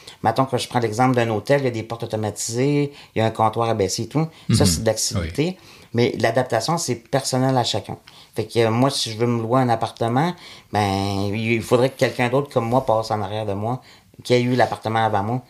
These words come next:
Speaker 1: ce qui est pratiquement impossible. Donc, euh, c'est ça. On s'est mis à, on dit patenter au Québec.
Speaker 2: <laughs> Oui.
Speaker 1: Donc, à patenter des choses pour, euh, rendre accessible. L'enjeu, c'est toujours, euh, dans les appartements ou les, les condos,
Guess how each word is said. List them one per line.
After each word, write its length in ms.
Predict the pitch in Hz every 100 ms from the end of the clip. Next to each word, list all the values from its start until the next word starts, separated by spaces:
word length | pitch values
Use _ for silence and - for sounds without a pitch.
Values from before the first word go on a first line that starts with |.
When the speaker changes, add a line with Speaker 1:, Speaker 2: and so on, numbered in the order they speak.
| _
Speaker 1:
ce 80 | -
qui 80 | 104
est 40 |
pratiquement 400 | - 110 - 113
impossible. 540 | 107 - - 135 143 120 - - - - -
Donc, 300 | 113 117 117
euh, 600 | 123 110 107 104 107 104
c'est 140 | 104 123
ça. 140 | - -
On 240 | 110 113
s'est 160 | 117 127
mis 120 | 147
à, 300 | 139 113 - - - -
on 140 | 110
dit 120 | 113
patenter 580 | 113 127 127 135 127 175
au 60 | 170
Québec. 300 | 160 170 -
Speaker 2:
<laughs> 80 | - 135 -
Oui. 60 | 135
Speaker 1:
Donc, 120 | 117 -
à 220 | 113 113 117
patenter 520 | 160 170 160 156 175
des 180 | 170 160
choses 440 | 165 165 165 156
pour, 220 | - 143 135
euh, 200 | 131 123
rendre 200 | 127 147
accessible. 480 | 135 - 117 165 156 - - -
L'enjeu, 300 | 135 156 233
c'est 160 | 170
toujours, 440 | 135 139 175 175 170 - - -
euh, 220 | 110 110 101
dans 120 | 120
les 160 | 131 127
appartements 560 | 127 - 135 131 151 143
ou 440 | 117 113 107 110
les, 340 | 104 104 104 101
les 140 | 110
condos, 540 | - - 113 139 165